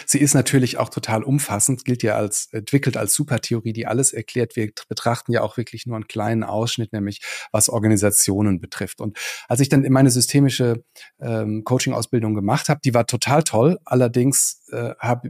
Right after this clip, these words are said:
hab ich überhaupt gar nichts zum Thema Systemtheorie dort gehört. Man kann ja prima so zweijährige sys-, systemische Ausbildung machen und <laughs> kommt nie mit der Theorie in Kontakt. Hab ich dann irgendwann gedacht, ah, dann gucke ich mir doch mal an, ähm, wie das so ist und hab mir ein Luhmann-Buch, äh, genommen und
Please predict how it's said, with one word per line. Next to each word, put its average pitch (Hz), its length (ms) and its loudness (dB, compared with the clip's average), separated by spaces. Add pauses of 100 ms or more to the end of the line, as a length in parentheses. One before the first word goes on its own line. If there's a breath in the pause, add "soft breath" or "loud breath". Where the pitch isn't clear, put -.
(100)
hab - 320 -2
ich - 120 -10
überhaupt 123 480 0
gar 123 220 6
nichts 131 340 4
zum 110 140 0
Thema 113 260 0
Systemtheorie 113 580 -4
dort 101 220 -4
gehört. 120 280 -2
Man 110 100 -4
kann 117 160 -2
ja 110 100 -2
prima 117 320 -2
so 101 160 -6
zweijährige 110 560 0
sys-, - 340 -6
systemische 117 480 2
Ausbildung 117 360 2
machen 113 260 0
und 104 220 -6
<laughs> - 80 -16
kommt - 260 -2
nie 147 140 6
mit 143 140 6
der 113 180 4
Theorie 117 300 4
in 117 120 -2
Kontakt. 110 500 -4 (520 loud breath)
Hab 135 80 6
ich 135 80 6
dann 139 120 4
irgendwann 135 280 4
gedacht, 123 280 2
ah, 139 100 2
dann 131 180 2
gucke 131 180 2
ich 123 100 -2
mir 127 120 4
doch 120 160 2
mal 117 180 2
an, 117 280 2 (360 loud breath)
ähm, 120 420 0
wie 123 120 6
das 120 200 6
so 113 140 6
ist 160 220 4
und 120 160 2
hab 127 120 0
mir 113 140 2
ein 104 100 2
Luhmann-Buch, 147 720 4
äh, 135 140 0
genommen 131 440 6
und 120 280 -2